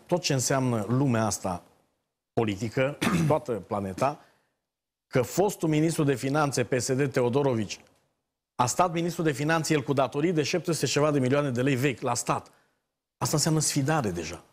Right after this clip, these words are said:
Nu mai, nu mai înseamnă nici negociere, nici, nici măcar Ceaușescu n-avea îndrăzneala să pună asemenea oameni. Acolo știai că dacă ești, uh, șef de promoție, te pune undeva directoraj într-o, de asta, cât era sistemul de imbecil,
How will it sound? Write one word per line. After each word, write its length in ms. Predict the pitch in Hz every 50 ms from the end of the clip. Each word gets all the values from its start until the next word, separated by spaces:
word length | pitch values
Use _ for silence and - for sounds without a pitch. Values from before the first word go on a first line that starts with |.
| _ _
Nu 100 | - 123
mai, 220 | 139 165 180 175 151
nu 120 | 143 160
mai 160 | 175 190 190
înseamnă 520 | 175 151 - - 143 139 135 127 123 113 - - - - _
nici 180 | - 143 165 156
negociere, 720 | 156 165 139 123 127 113 - - - 143 165 170 131 123
nici, 340 | 120 147 170 165 139 - - - - _ _ _ _ _ _ _ _ _ _ _ _ _ _ _ _ _
nici 160 | - 165 160
măcar 220 | 202 175 175 165
Ceaușescu 380 | - 175 160 - - 190 - 196
n-avea 220 | 165 120 110 107 107 113 - - _ _
îndrăzneala 440 | - 117 104 104 101 95 107 107 123
să 140 | 110 - 104
pună 360 | 92 - 127 113 110 101 92 - - _ _ _ _ _ _ _ -
asemenea 480 | - - - - 113 107 101 98 104
oameni. 240 | 104 95 92 - - _ _ _ _ _ _ _ _ _ _ _ _ _ _
Acolo 420 | _ - 110 - - 202 208 202 165
știai 240 | 143 - 185 190 180
că 100 | - 160
dacă 280 | 151 156 143 - -
ești, 400 | 139 156 185 165 - - - -
uh, 320 | 147 135 123 120 120 113 110 101 98
șef 240 | 104 - 185 185
de 80 | 165 156
promoție, 380 | 120 131 127 165 208 180 - 180
te 120 | 160 175
pune 180 | 160 220 208 190
undeva 220 | 175 175 185 202
directoraj 460 | 185 185 175 170 160 - 202 202 165
într-o, 360 | 175 175 147 165 175 165 147 - - - _ _ _ _ _
de 100 | - 190
asta, 220 | 175 139 - -
cât 180 | 113 - 226 180
era 180 | 196 190 196 180
sistemul 360 | - 170 147 - 190 185 170
de 80 | 160
imbecil, 480 | 165 160 156 165 160 - 190 165 113